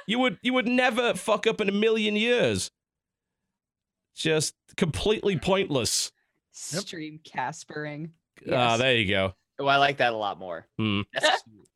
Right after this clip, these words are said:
Speaker 4: That's cute.
Speaker 2: Uh,
Speaker 4: That's not as spooky.
Speaker 3: That's adorable, 'cause
Speaker 2: Yeah.
Speaker 3: Casper's friendly. He doesn't mean anything by it.
Speaker 2: Someone
Speaker 1: Hmm.
Speaker 2: go get that Twitch name right, twitch dot com,
Speaker 3: Stream Caspering.
Speaker 2: twitch dot T V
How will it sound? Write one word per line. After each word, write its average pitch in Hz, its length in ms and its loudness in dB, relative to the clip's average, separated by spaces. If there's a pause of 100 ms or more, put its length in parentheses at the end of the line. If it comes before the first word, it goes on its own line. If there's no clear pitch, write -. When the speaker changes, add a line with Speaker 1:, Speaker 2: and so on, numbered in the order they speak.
(120)
Speaker 4:
That's 180 160 2
cute. 165 140 6
Speaker 2:
Uh, - 40 4
Speaker 4:
That's 170 160 -2
not 190 120 4
as 139 120 -2
spooky. - 220 -2
Speaker 3:
That's - 240 6
adorable, 208 800 4
'cause 285 240 4
Speaker 2:
Yeah. 339 120 8
Speaker 3:
Casper's 294 360 0
friendly. 233 560 2
He 262 140 0
doesn't 233 300 4
mean 190 200 0
anything 175 440 -4
by 165 220 2
it. 180 80 -4
Speaker 2:
Someone 220 600 -2
Speaker 1:
Hmm. 87 40 0
Speaker 2:
go 208 200 6
get 208 220 4
that 202 160 4
Twitch 202 240 2
name 165 240 -2
right, 156 260 2
twitch 160 220 -2
dot 165 260 4
com, 170 320 0
Speaker 3:
Stream 208 220 2
Caspering. 214 540 2
Speaker 2:
twitch 170 80 -20
dot - 0 -
T 185 220 -8
V 147 40 -14